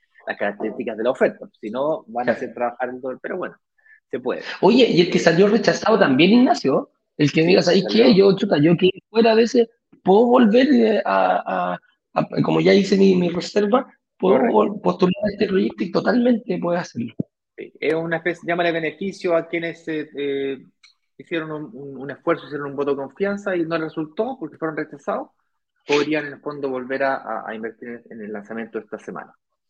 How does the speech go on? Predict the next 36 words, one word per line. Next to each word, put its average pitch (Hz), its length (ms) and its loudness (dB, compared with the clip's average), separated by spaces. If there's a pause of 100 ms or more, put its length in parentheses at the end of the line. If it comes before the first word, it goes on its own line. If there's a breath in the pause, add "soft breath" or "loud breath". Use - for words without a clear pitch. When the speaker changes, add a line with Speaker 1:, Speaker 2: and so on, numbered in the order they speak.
(440)
Speaker 1:
Eh, 101 720 -2 (340)
con 127 160 -4
eso 165 220 -2
dicho, 156 420 -2 (420)
de 139 160 -6
forma 175 200 -2
anticipada, 160 380 0
me 131 100 -2
refiero, - 260 -12
sin 143 120 -14
necesidad 135 440 -4
de 135 60 -4
esperar 127 300 -4
hasta - 120 -12
el 104 60 -12
jueves. - 280 -12 (280)
Pero 127 180 -8
si, 127 140 -20 (200)
si 135 200 -14
no, 196 420 -6 (520)
si 139 100 -16
no 180 100 -2
alcanzaste 202 600 -4
a - 20 -4
invertir 196 360 -6
porque 160 180 -10
se, 151 160 -12
se - 120 -20
cerraron 160 280 -6
las 147 120 -10
puertas 175 340 -6
antes 170 220 -10
de 151 40 -14
que 156 120 -12
pudieses 160 280 -12
pagar 175 340 -8